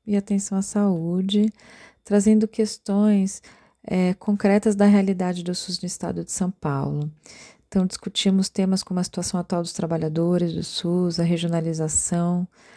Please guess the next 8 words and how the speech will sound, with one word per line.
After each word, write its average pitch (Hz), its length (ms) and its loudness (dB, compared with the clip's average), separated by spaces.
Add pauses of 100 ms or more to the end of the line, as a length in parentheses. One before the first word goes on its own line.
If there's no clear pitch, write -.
(300)
a 175 100 -6
atenção 180 420 -2
primária, 175 840 -2 (300)
a - 80 -4
educação 180 480 -4
permanente 175 600 -2
em 170 40 -4
saúde 180 1000 0